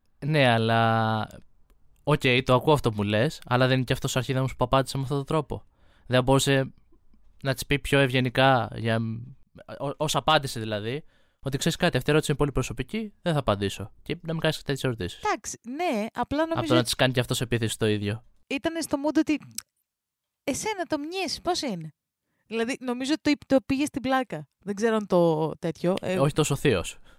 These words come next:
Speaker 2: Ναι, κατάλαβα
Speaker 1: Όχι
Speaker 2: πώς
Speaker 1: τόσο θείος.
Speaker 2: <laughs> Τύπου, ρε παιδάκι μου, οκ, ήταν απαράδεκτη η ερώτηση της τύπισσας και ο τύπος ήταν σε φάση, «Θα απαντήσω με τον ίδιο τρόπο».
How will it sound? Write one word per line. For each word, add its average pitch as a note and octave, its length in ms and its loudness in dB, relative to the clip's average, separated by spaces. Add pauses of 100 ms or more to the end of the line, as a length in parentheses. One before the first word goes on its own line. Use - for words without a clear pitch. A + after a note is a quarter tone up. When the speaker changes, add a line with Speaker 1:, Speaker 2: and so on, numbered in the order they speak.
(760)
Speaker 2:
Ναι, C4 220 0
κατάλαβα C4+ 460 4
Speaker 1:
Όχι E3 60 8
Speaker 2:
πώς - 80 2 (100)
Speaker 1:
τόσο F3+ 80 0
θείος. F#3 440 2 (640)
Speaker 2:
<laughs> - 760 -6
Τύπου, A3+ 220 -8
ρε C4 80 -2
παιδάκι C4+ 300 -4
μου, D4+ 140 -2
οκ, B3+ 160 0
ήταν C4+ 240 0
απαράδεκτη C4 580 2
η A#3+ 60 -2
ερώτηση A#3 320 -4
της - 180 -14
τύπισσας G#3 420 -8
και - 80 -6
ο A#3+ 40 -2
τύπος C4+ 240 -4
ήταν D4 160 -12
σε - 80 -14
φάση, C#4+ 140 -6
«Θα - 100 -6
απαντήσω B3+ 300 -10
με B3+ 80 -16
τον A#3 140 -6
ίδιο A#3 160 -4
τρόπο». G#3+ 320 -4